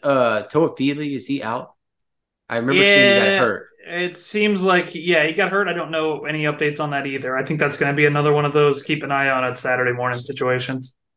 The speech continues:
Speaker 1: That Miami run defense has actually been pretty stout against the run with under three yards a carry and nine touchdowns on the year.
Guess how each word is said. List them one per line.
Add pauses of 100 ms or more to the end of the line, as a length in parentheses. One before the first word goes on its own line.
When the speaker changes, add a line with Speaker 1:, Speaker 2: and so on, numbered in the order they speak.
(120)
Speaker 1:
That
Miami
run
defense
has
actually
been
pretty
stout
against
the
run
with
under
three
yards
a
carry
and
nine
touchdowns
on
the
year.